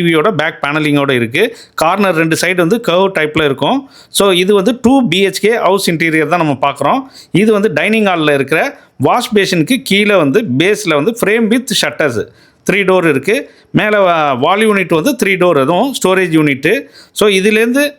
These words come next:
ரைட் சைடு பார்த்தீங்கன்னா உள்ள ஒரு மாஸ்டர் பெட்ரூம் இருக்கு. இந்த மாஸ்டர் பெட்ரூம்லயும் பார்த்தீங்கன்னா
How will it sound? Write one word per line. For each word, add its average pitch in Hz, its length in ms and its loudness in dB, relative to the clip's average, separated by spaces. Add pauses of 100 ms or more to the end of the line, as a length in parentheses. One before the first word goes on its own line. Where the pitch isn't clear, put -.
(140)
ரைட் 220 220 0
சைடு 208 260 0
பார்த்தீங்கன்னா 165 340 0 (140)
உள்ள 202 120 2 (120)
ஒரு 175 100 2 (200)
மாஸ்டர் 175 400 0
பெட்ரூம் 156 360 0
இருக்கு. 131 240 0 (480)
இந்த 214 200 2
மாஸ்டர் 208 340 0
பெட்ரூம்லயும் 180 480 0
பார்த்தீங்கன்னா 156 360 -2